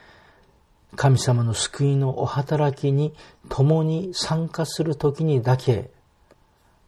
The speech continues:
絶対的な意味と永遠の価値を持つことができます。人生で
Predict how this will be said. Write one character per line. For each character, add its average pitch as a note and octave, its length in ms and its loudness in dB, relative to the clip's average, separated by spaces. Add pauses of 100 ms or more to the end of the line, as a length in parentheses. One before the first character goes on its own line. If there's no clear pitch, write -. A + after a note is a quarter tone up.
(380)
絶 A2 280 0
対 C3 180 2
的 B2 220 -2
な A#2 140 -2
意 B2 80 -2
味 G#2 140 -2
と - 300 -12 (500)
永 C3 280 10
遠 B2 180 4
の A#2+ 100 0
価 - 180 -2
値 - 220 -4
を - 280 0 (360)
持 A#2 140 2
つ - 100 -10
こ A#2 140 -4
と A#2 120 -8
が B2 180 -6
で A2 160 -8
き - 120 -16
ま B2+ 120 -14
す。 - 260 -18 (4000)
人 C#3 220 2
生 C3 220 8
で A#2+ 300 0